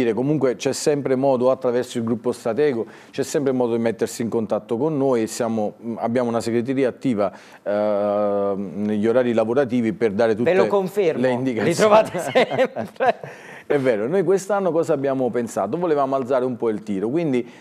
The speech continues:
Speaker 1: abbiamo immaginato, forti di questa esperienza, di organizzare un software, un, un, un sito internet dove, eh, eh, che può dare la possibilità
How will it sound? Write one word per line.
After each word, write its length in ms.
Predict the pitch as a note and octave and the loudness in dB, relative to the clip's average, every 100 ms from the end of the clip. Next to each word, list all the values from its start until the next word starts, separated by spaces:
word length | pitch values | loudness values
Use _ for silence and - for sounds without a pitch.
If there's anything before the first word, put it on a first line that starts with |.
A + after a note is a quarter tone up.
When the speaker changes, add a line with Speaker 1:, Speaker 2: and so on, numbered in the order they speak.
| - | -8
Speaker 1:
abbiamo 460 | C#3+ C#3+ D#3+ E3+ D#3+ | -2 -2 0 -2 -2
immaginato, 640 | C#3+ C#3+ C3 D3 B2 G2+ | -2 -2 -2 -2 0 -2
forti 380 | G#2+ D#3+ C#3 C3+ | -2 0 0 -2
di 80 | A#2+ | -2
questa 300 | A#2 B2 D#3 | -2 -2 -4
esperienza, 580 | C#3 - D#3+ A2 G#2 C#3 | -4 -2 -2 -2 -2 -2
di 160 | D3 | 0
organizzare 640 | F3+ D#3 D#3 D3 C3 B2 A2 | -2 0 -2 -2 0 0 2
un 140 | C3 | 0
software, 540 | - F#2+ D#2+ - D3 F3 - - - - | -4 -6 -8 -4 -4 -4 -12 -20 -16 -4
un, 420 | D3+ C#3 C3+ C3 | -2 2 2 0
un, 260 | C#3+ C3+ C3 | 0 -4 -4
un 140 | D#3 | -4
sito 260 | C#3 F#3 C#3 | -2 -2 0
internet 680 | C3+ G#2 F2 G#2 C3 E3 - | 0 0 -2 -4 -2 -4 -2
dove, 580 | D#3 F3 A#2 G#2 A#2+ - | 0 2 2 2 0 -2
eh, 720 | - A#2+ A2+ A#2 A#2 A2+ A2 G#2 | -2 0 0 2 2 2 0 -2
eh, 880 | B2+ B2+ A#2+ A#2+ C3 C3 B2+ A#2+ A2+ | -8 -6 -6 -6 -8 -6 -4 -4 -2
che 120 | A2 | -2
può 160 | B2+ F3+ | 0 -2
dare 280 | D#3 D3 A2 | 2 0 0
la 200 | B2 D#3+ | 0 -2
possibilità 880 | E3 D3 - B2 A2+ A2 F#2+ F2 | -2 -8 -6 -6 -4 -4 -4 -6